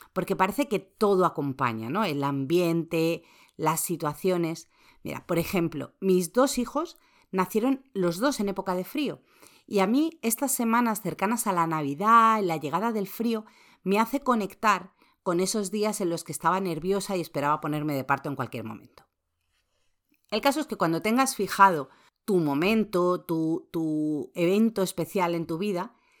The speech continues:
ya tienes el punto de origen. Y tu situación actual es ese punto de destino. Ya tienes la distancia. Y ahora es cuando puedes hacerte todas las preguntas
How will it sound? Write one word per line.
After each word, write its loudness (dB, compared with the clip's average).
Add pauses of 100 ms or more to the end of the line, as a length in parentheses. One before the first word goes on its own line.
(140)
ya 2
tienes 2
el 0
punto -4
de -2
origen. -10 (920)
Y -4
tu -2
situación -6
actual 2 (180)
es -2 (600)
ese -2
punto -6
de -4
destino. -6
Ya 2
tienes -2
la 0
distancia. -6 (420)
Y 0
ahora 4
es 0
cuando -2
puedes 2
hacerte -2 (380)
todas 2
las -2
preguntas -4